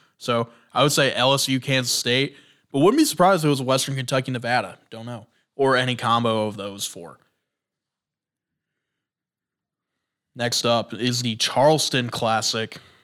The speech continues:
where you have Charleston, Colorado State, Davidson, Furman,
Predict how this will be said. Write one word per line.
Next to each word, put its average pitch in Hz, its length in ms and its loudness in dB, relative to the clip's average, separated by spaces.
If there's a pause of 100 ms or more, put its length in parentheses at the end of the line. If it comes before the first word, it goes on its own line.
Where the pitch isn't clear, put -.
(920)
where 127 120 -4
you 117 100 0
have 107 120 -4
Charleston, 131 720 2 (220)
Colorado 123 380 2
State, 117 480 -2
Davidson, 131 680 -2
Furman, 143 640 0